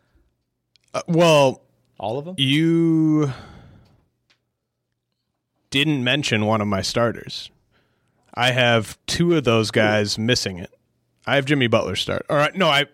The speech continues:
Speaker 1: I, you didn't mention one of my reserves. I have Jimmy
Speaker 2: Okay.
Speaker 1: Butler. I have Jimmy Butler as a reserve.
Speaker 2: <laughs> I was gonna say, there's no way.
Speaker 1: No, no. Um, I have Jimmy Butler
Speaker 2: Okay.
Speaker 1: as a reserve. I actually, so my reserves, it's, it's James Harden, Chris Paul, Jimmy Butler, Draymond Green,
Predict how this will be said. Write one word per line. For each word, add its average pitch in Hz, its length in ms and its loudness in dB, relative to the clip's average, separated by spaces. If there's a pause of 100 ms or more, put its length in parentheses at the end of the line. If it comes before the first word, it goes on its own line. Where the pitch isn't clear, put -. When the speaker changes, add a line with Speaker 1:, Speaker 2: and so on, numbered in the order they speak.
Speaker 1:
I, 131 120 0
you 123 60 2 (200)
didn't 139 180 0
mention 127 300 -2
one 113 100 2
of 110 40 0
my 107 100 2
reserves. 98 380 -4
I 120 60 0
have 127 100 0
Jimmy 135 180 0
Speaker 2:
Okay. 117 80 -2
Speaker 1:
Butler. 113 300 -2
I 135 40 -2
have 143 120 0
Jimmy 151 180 2
Butler 113 260 0
as 104 120 -2
a - 20 -10
reserve. 95 300 -10 (140)
Speaker 2:
<laughs> - 40 -16
I - 40 -10
was - 60 -6
gonna - 40 -14
say, 147 160 -6
there's 135 240 -6
no 147 160 -4
way. 131 140 -4
Speaker 1:
No, 143 440 0
no. 110 260 0 (560)
Um, 104 520 0 (300)
I 135 100 0
have 160 100 0
Jimmy 175 220 2
Butler 170 240 0
Speaker 2:
Okay. 170 80 2
Speaker 1:
as 156 100 0
a 156 40 2
reserve. 151 300 2
I 123 180 2
actually, 131 760 2
so 143 160 0
my 127 180 2
reserves, 147 460 0
it's, - 380 -4 (100)
it's - 240 -8
James 127 300 0
Harden, 120 260 0
Chris 127 220 -2
Paul, 110 320 0
Jimmy 117 240 0
Butler, 104 460 0
Draymond 113 420 0
Green, 104 360 -4